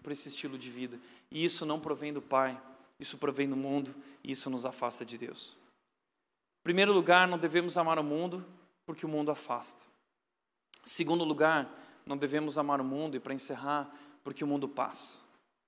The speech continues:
O mundo passa. O texto diz, "E este mundo passa, e com ele tudo que as pessoas tanto desejam. Mas quem faz o que agrada a Deus, vive para sempre."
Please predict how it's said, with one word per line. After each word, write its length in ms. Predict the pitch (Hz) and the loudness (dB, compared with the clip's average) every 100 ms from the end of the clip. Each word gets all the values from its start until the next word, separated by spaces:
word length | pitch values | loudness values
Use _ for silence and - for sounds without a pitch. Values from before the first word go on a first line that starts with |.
| _ _ _ _ _ | _ _ _ _ _
O 60 | 147 | -4
mundo 240 | 147 135 | -2 -2
passa. 340 | 123 120 - - | -2 -4 -4 -2
O 40 | |
texto 300 | 160 160 - | 0 0 -4
diz, 500 | 131 165 175 170 - - - _ | -6 -2 -2 -4 -10 -16 -20 _
"E 80 | 160 | 0
este 260 | 160 - 151 | 0 0 -2
mundo 320 | 151 180 180 | 0 0 -2
passa, 640 | 180 151 135 - - - - - _ _ _ - | 0 0 0 -6 -10 -14 -20 -20 _ _ _ -6
e 80 | 165 | -4
com 220 | 160 160 | 0 2
ele 180 | 165 147 | 0 0
tudo 220 | 190 196 | -4 -2
que 120 | 180 | -2
as 80 | 165 | -2
pessoas 440 | 160 143 160 156 | -2 -4 -2 -2
tanto 260 | - 143 139 | -2 -4 -2
desejam. 560 | 139 127 120 110 - - - _ _ _ _ _ _ _ _ | -2 -2 -4 -6 -10 -18 -20 _ _ _ _ _ _ _ _
Mas 160 | - 147 | -4 -2
quem 140 | - | -2
faz 400 | 151 - 180 196 | 2 8 8 8
o 120 | 185 180 | 4 2
que 140 | 175 | 2
agrada 420 | 151 147 170 180 | 4 4 4 4
a 20 | |
Deus, 520 | 147 131 120 - - - - - - | 2 2 0 -6 -16 -20 -20 -20 -18
vive 560 | 120 151 170 160 165 - - _ _ | -6 -2 -2 -4 -12 -14 -20 _ _
para 160 | 135 131 | -2 -2
sempre." 420 | - - - | -8 -12 -18